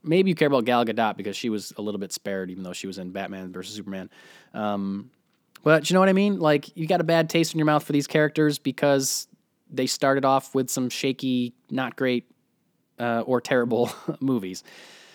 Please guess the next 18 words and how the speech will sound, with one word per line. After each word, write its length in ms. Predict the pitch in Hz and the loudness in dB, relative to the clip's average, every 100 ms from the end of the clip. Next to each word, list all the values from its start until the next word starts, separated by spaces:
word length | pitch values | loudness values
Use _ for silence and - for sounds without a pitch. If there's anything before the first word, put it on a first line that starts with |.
| _ | _
So 560 | - 147 139 139 131 - _ _ _ _ _ _ _ | 0 4 6 6 2 -2 _ _ _ _ _ _ _
I 100 | 151 | 0
can 140 | 156 156 | 4 4
see 260 | - 160 | 6 6
that. 280 | 123 82 - _ - | 4 0 -10 _ -4
I 80 | 139 | 0
can 160 | 151 | 0
see 180 | - 160 | 2 4
that 140 | 143 | 4
he 160 | 127 139 | 2 2
would 120 | 131 | 2
wanna 260 | 120 120 117 | 2 0 0
start 280 | - 117 92 | -2 -2 -4
fresh 420 | 90 71 - - _ _ _ _ - _ _ - | -10 -10 -12 -12 _ _ _ _ -20 _ _ -8
with 160 | 110 | -6
these 160 | 95 90 | -6 -8
characters. 480 | 104 80 - - - _ _ _ _ _ _ _ - _ | -10 -10 -14 -18 -20 _ _ _ _ _ _ _ -18 _
Anyway, 500 | 180 202 165 92 85 | 2 6 6 4 -4